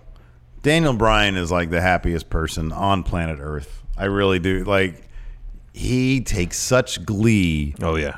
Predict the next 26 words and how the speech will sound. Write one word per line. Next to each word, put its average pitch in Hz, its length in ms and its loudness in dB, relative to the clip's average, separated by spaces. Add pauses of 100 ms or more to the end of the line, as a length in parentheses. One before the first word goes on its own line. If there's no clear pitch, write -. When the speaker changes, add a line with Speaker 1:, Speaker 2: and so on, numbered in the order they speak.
(120)
Speaker 1:
in 98 400 2
the 92 140 4
punishment 120 680 4
that 95 100 2
you 90 140 0
get 95 180 4
out 92 140 4
of 90 80 -2
pro, 104 220 2
pro 107 240 0
wrestling. 98 640 -2
Speaker 2:
Mm-hmm. 98 280 -6 (220)
Speaker 1:
He, 131 300 0
it, 120 240 0
he, 127 220 2 (140)
he, 113 240 0 (140)
and 113 380 0
Samoa 120 420 4
Joe 101 460 4
and 90 260 0
him 98 240 2
obviously 92 480 2
go 90 160 4
way 87 200 4
back. 80 420 2
Speaker 2:
Mm-hmm. 92 460 -10